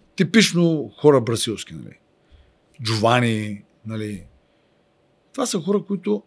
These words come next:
не че не обичат да тренират. Изглеждат, че не тренират. Изглеждат такова едно лежевно и това. Ами аз за година и половина не можах да видя нито един от нашия защитници да вземе една топка на Ром-,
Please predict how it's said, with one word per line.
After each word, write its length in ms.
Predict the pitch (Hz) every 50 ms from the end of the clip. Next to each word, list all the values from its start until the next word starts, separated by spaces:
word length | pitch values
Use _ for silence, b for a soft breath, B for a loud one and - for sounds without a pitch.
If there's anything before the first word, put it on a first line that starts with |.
| _ - -
не 240 | 123 123 143 196
че 160 | 208 - 202 190
не 60 | 175
обичат 380 | 156 135 123 127 - 131 113
да 80 | 104 98
тренират. 600 | 90 - - 82 82 80 71 50 - _ - - _ _ _ _ _ _ _ _ -
Изглеждат, 680 | 131 131 135 120 113 113 147 180 190 175 180 196 175 175
че 160 | - 151 147
не 120 | 143 131
тренират. 560 | 110 - - 95 95 90 87 87 - - - -
Изглеждат 440 | 120 117 120 156 170 175 165 170
такова 240 | - - - 156 151
едно 180 | 147 143 139 135
лежевно 960 | 123 107 98 95 - - 107 120 127 135 131 127 123 120 117 110 107 104 101
и 40 | 98 -
това. 140 | - _ _ _ _ _ _ _ _ _ _ _ _ _ _ _ _ _ _ _ _ _ - 110
Ами 120 | 113 139
аз 120 | 180 214 202
за 100 | 196 185
година 400 | 143 131 127 120 170 185 180 156
и 120 | 135 -
половина 300 | - 127 131 160 180 180
не 100 | 160 147
можах 320 | 143 135 120 143 175 175 151
да 120 | 135 135
видя 260 | 135 160 175 170 156
нито 280 | 151 160 196 196 190 185
един 200 | 160 143 151 180
от 220 | 175 151 127 117
нашия 380 | 135 156 170 160 - 147 131 120
защитници 580 | 107 104 - - 165 160 170 190 165 - 175
да 60 | 156 139
вземе 280 | 120 123 175 190 180
една 180 | 156 147 165 175
топка 360 | 175 - 165 156 160 - 180
на 80 | 180 185
Ром-, 260 | 180 180 180 185